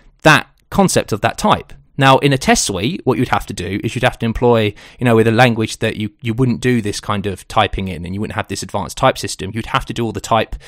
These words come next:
tests for yourself. You'd have to check to make sure it throws if, you know, these types of things and everything.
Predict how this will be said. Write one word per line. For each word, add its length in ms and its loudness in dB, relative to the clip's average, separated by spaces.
tests 340 -6
for 240 0
yourself. 540 -4
You'd 100 -6
have 160 -4
to 100 -10
check 300 0
to 60 -6
make 140 -4
sure 240 2
it 80 -8
throws 500 4
if, 200 -6
you 60 -4
know, 120 -2
these 220 -6
types 260 -4
of 80 -8
things 340 0
and 80 -6
everything. 360 -10